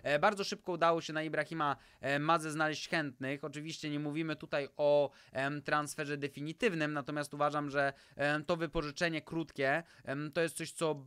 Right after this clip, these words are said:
posłuży naszemu zawodnikowi. No i teraz kończymy, słuchajcie, e, tę, e, krótką przerwę. E, mamy informację, że Tua-, Tuaer,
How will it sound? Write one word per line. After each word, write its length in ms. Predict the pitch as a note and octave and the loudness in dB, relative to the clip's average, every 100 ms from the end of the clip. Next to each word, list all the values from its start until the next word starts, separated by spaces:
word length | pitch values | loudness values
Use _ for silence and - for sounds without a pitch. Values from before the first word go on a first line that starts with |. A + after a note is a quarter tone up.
| - | -4
posłuży 560 | F#3+ - G#3 D#3+ C3 - | -2 2 2 2 2 -2
naszemu 460 | C3 C#3+ D3+ D3+ C#3+ | -6 -4 -2 -4 -2
zawodnikowi. 720 | C3+ C3 C3 B2+ E3+ E3 D3 | -2 -2 -6 -4 -4 -4 -4
No 120 | D3+ | -4
i 80 | D3+ | -2
teraz 420 | - D#3 G#2+ - | 2 2 2 -8
kończymy, 420 | D3 C#3+ F3 E3 | -6 -4 -4 -4
słuchajcie, 440 | - D3+ D3 C#3+ B2+ - - | -4 -4 -2 -4 -6 -12 -6
e, 180 | B2+ C3+ | -4 -2
tę, 280 | D3+ C#3 B2+ - | -2 -4 -6 -8
e, 180 | C3 | -8
krótką 420 | B2 F3 E3+ C#3+ C3 | -6 -10 -8 -10 -4
przerwę. 520 | D#3+ C3 A#2+ A#2+ C#3+ - - | 0 0 2 0 -2 -6 -10
E, 160 | - C3 | -2 2
mamy 220 | D3+ F3 | 2 2
informację, 640 | E3+ E3+ D3+ D#3 - D#3+ D3 | -2 -2 0 0 -2 -4 -4
że 560 | C3+ D3 C#3+ C#3+ C#3+ C#3+ _ | 0 4 4 4 2 0 _
Tua-, 560 | C#3+ D#3 D#3 D3 B2 - _ | 0 6 8 6 2 -4 _
Tuaer, 640 | - E3+ D3+ C#3+ C3+ C3+ | -2 4 6 6 4 2